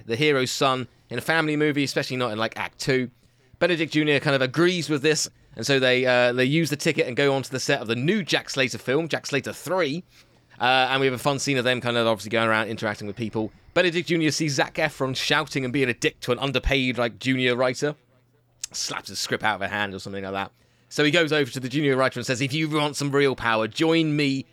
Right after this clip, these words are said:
and write me the perfect Act Three where I can't die and I can kill not only Jack, but Danny and Slater." And then we make me king of the world. Uh, the writer, like, agrees, and Benedict, uh, Junior tears off a bit of the ticket,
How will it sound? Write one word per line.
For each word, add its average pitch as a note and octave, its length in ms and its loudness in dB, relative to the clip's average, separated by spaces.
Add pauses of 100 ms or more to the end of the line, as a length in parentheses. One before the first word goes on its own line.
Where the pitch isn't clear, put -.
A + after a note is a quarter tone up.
(160)
and A#2+ 160 -2
write C#3+ 180 2
me C#3 100 2
the C3 100 2
perfect D3+ 440 0
Act D#3+ 200 -2
Three C#3 260 0
where A#2 200 2
I C3 200 2
can't D#3 360 -2
die A2+ 400 0 (260)
and A#2 120 0
I B2 60 2
can A#2 120 -8
kill C3 200 0
not D#3 180 2
only D3+ 220 2
Jack, A2 380 -2
but D#3+ 180 0
Danny A#2 420 0
and G#2+ 260 -4
Slater." B2 520 0 (300)
And B2 200 -2
then D3 160 2
we C3 120 -2
make C#3+ 180 0
me C3 120 -6
king E3 200 -2
of D3+ 80 2
the C#3+ 100 4
world. G#2 500 2
Uh, A#2 300 2
the B2 120 0
writer, C3+ 260 0
like, G#2+ 200 0
agrees, G3 520 0 (260)
and A2+ 220 0
Benedict, B2+ 500 -2
uh, A#2 260 0
Junior B2+ 300 -4
tears C3 320 -2
off A#2+ 100 -4
a A#2+ 60 -6
bit C#3+ 120 -2
of A2 60 -8
the A2 60 -8
ticket, C3 400 -2